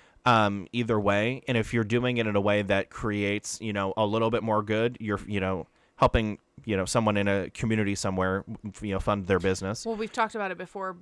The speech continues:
Speaker 2: Everything has a plus and a minus.
Speaker 1: Yeah.
Speaker 2: Like, either it's, at the end of the day, you could chalk anything up to a plus or a minus.
Speaker 1: Yeah.
Speaker 2: And that's what this is. It's like, out, you know, determining the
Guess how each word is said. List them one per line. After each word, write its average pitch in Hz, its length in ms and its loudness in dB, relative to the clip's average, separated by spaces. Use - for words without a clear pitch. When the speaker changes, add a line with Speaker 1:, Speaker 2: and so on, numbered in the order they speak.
Speaker 2:
Everything 190 480 -8
has 180 160 -10
a 185 40 -12
plus 180 300 -8
and 180 100 -12
a 180 40 -14
minus. 175 520 -12
Speaker 1:
Yeah. 294 240 4
Speaker 2:
Like, 202 240 -8
either 220 360 -2
it's, - 200 -8
at 202 280 -2
the 254 160 -8
end 294 200 0
of 240 120 0
the 214 80 0
day, 220 200 2
you 190 200 -4
could 220 160 -10
chalk 208 280 0
anything 214 640 -6
up 185 180 -6
to 185 100 -6
a 175 40 -8
plus 170 280 -6
or 110 60 -8
a 160 60 -10
minus. 123 460 -12
Speaker 1:
Yeah. 101 220 0
Speaker 2:
And 226 160 -4
that's 233 180 4
what 196 140 -8
this 180 180 -10
is. 185 260 -4
It's 190 160 -16
like, 185 160 -6
out, 185 240 -4
you 214 120 -12
know, 190 160 -6
determining 208 720 -8
the 180 360 -12